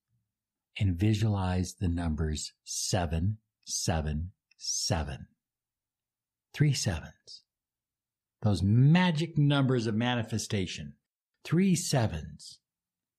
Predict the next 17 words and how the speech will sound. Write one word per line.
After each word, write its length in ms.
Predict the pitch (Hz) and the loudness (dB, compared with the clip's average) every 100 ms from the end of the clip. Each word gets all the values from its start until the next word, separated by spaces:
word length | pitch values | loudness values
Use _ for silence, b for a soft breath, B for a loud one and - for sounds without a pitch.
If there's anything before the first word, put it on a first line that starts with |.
| _ _ _ _ _ _ | _ _ _ _ _ _
Not 240 | 123 160 180 | 0 0 -2
six, 520 | - 160 160 - - _ b b b | -2 -2 -2 -10 -16 _ b b b
not 280 | 139 190 - | 2 2 0
five. 280 | 139 131 131 | 2 4 4
You're 140 | 165 | 4
gonna 180 | 196 175 | 4 2
see 260 | - 170 | 2 2
those. 500 | 143 117 113 117 110 - _ - | 4 2 2 0 -6 -12 _ 0
Not 360 | 127 185 - | 4 4 0
fours, 400 | 147 131 135 120 | 0 2 2 2
not 240 | 135 160 143 | 2 2 2
eleven 340 | 135 139 135 | 2 4 2
eleven, 560 | 123 113 110 110 117 - _ _ | 2 0 0 0 -2 -4 _ _
but 200 | - 90 | -8 -8
seven 760 | - - - 131 127 143 151 147 - _ _ | -4 -2 0 2 2 2 2 -2 -14 _ _
seven 680 | - - 123 98 101 110 123 _ _ | -6 0 2 2 2 0 -2 _ _
seven. 600 | - - 220 170 82 - | -12 -2 0 0 -2 -10